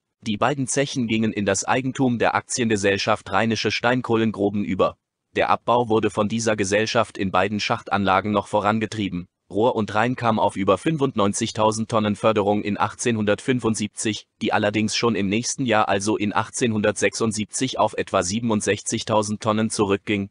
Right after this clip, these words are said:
Westende eins auf fast einhundertfünfundfünfzigtausend Tonnen.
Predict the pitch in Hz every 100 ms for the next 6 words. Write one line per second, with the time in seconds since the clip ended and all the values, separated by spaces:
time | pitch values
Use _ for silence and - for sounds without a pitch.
0 | _ 90 120 - 107 107 104 104 120 -
1 | 107 - 120 110 - 107 110 113 107 -
2 | 123 113 107 117 107 - 117 - 110 110
3 | 120 127 101 85